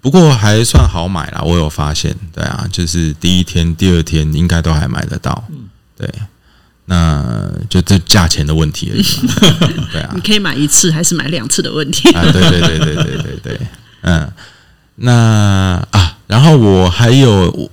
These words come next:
Speaker 1: 蛮喜欢，就是我以前是比较不会喜欢极简的艺术的这一种类型。那但是这一次我有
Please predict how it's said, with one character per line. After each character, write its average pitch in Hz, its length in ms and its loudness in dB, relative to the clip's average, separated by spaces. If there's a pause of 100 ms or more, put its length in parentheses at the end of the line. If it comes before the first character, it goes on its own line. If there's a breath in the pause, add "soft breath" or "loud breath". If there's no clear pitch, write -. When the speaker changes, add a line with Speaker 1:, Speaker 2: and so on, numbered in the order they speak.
(100)
Speaker 1:
蛮 113 280 4
喜 92 280 4
欢， 101 200 6
就 135 100 4
是 143 200 6 (300 loud breath)
我 143 180 6
以 120 180 0
前 87 320 4
是 107 240 2 (320)
比 85 120 -2
较 107 120 2
不 101 200 0
会 104 120 6
喜 80 220 2
欢 87 240 2
极 85 320 2
简 - 300 0
的 69 360 -4 (440)
艺 85 180 0
术 80 260 2
的 71 140 -2
这 80 140 0
一 78 100 2
种 - 220 -6 (480)
类 87 260 2
型。 - 240 2 (720 soft breath)
那 117 80 -2
但 123 180 4
是 123 140 4
这 110 160 4
一 110 100 4
次 98 400 2
我 82 380 2
有 71 580 -4